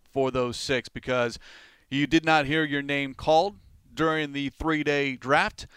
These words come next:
You didn't get that phone call to be added as an undrafted free agent. You actually had to, I don't know, maybe there's a story for some of these guys on how they actually got invited. But, hey, let's see what you got.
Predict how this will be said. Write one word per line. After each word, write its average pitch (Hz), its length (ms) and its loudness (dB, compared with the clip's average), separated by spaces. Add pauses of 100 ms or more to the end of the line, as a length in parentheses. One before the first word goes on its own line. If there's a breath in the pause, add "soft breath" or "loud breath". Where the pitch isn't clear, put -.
(220 soft breath)
You 143 160 0
didn't 156 240 0
get 151 220 -2
that 139 260 4
phone 160 320 2
call 160 340 4
to 147 80 0
be 143 380 0
added 147 280 0
as 139 240 0
an 135 220 -4
undrafted 147 640 0
free 135 280 -4
agent. 156 340 -2
You 175 180 -2
actually 160 420 0
had 143 400 0
to, 143 420 0 (560 loud breath)
I 90 100 0
don't 147 100 0
know, 127 80 2
maybe 147 180 -2
there's 143 180 0
a 117 60 -8
story 143 320 0
for 127 320 -6
some 143 160 -4
of 131 60 -6
these 127 100 -4
guys 127 240 0
on 117 80 -6
how 127 160 0
they 131 140 -2
actually 127 320 -4
got 131 320 0 (120)
invited. 139 640 0 (120)
But, 123 200 -2 (220)
hey, 143 260 -2 (340)
let's - 200 -10
see 233 100 -6
what 208 220 2
you 170 80 -8
got. 139 260 2